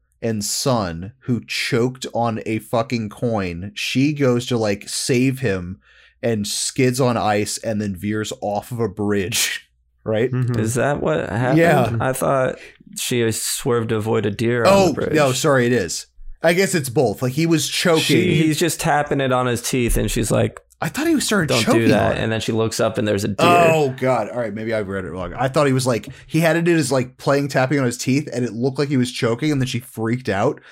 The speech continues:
Speaker 1: and then turned around and thought it was, like, it could have, he should
Speaker 2: Either way, she was
Speaker 1: yeah.
Speaker 2: looking back and turned around, and there was a deer there,
Speaker 1: Deer.
Speaker 2: and she drove off the road.
Speaker 3: For sure.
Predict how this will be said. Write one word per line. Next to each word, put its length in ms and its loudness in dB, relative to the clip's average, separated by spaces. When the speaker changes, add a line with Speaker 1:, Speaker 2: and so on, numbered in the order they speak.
Speaker 1:
and 160 -2
then 140 0
turned 240 -2
around 300 -2
and 80 -10
thought 180 -2
it 60 -2
was, 120 -8
like, 120 -2
it 120 2
could 180 2
have, 80 0
he 200 -2
should 180 -2
Speaker 2:
Either 160 0
way, 100 0
she 140 -2
was 120 -2
Speaker 1:
yeah. 60 0
Speaker 2:
looking 240 0
back 300 -2
and 100 -4
turned 240 -2
around, 220 0
and 100 0
there 80 0
was 100 -2
a 40 -2
deer 340 -2
there, 120 -4
Speaker 1:
Deer. 200 0
Speaker 2:
and 260 -8
she 120 -2
drove 260 -2
off 200 -2
the 100 -4
road. 180 -4
Speaker 3:
For 100 -2
sure. 440 -4